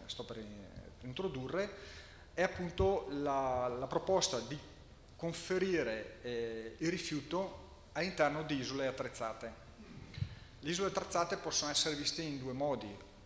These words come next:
o, eh, all'esterno, poste all'esterno, nel caso siano disponibili delle grandi aree or-, normalmente frequentate,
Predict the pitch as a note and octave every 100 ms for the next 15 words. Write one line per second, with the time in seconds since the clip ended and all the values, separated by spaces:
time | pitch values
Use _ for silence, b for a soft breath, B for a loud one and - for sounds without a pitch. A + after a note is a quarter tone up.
0 | - - - - F3+ C#3 - B2 A#2+ A2+
1 | G#2+ G#2+ G#2+ - C#3+ - C3 A2 A2+ D#3
2 | D#3+ B2 A#2 A#2+ C#3 - A2 A2 D3+ F3+
3 | B B B B C3 - D3 D3 - D3+
4 | D3 - C#3 C#3+ D#3 C#3+ A#2+ G#2 C3 B2+
5 | B2 C#3+ D#3 C3+ C3+ C3+ B2+ - B2 B2+
6 | B2+ C#3 C#3 - B2+ B2 A2+ C3 B2+ B2
7 | A2+